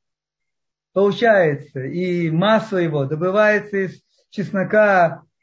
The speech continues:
выращенного в Китае, я не говорю о других продуктах из Китая, э, не хочу делать пока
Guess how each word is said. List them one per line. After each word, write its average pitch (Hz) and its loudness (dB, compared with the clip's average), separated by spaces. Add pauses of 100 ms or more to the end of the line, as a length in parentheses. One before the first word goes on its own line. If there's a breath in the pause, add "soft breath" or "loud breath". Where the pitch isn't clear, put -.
(120)
выращенного 180 0
в - -10
Китае, 196 0
я 202 0
не 214 -2
говорю 208 0
о 202 -2
других 196 -8 (140)
продуктах 147 -2
из 139 -8
Китая, 127 -4 (640)
э, 156 -2
не 175 -4
хочу 208 -2
делать 160 -2
пока 139 -4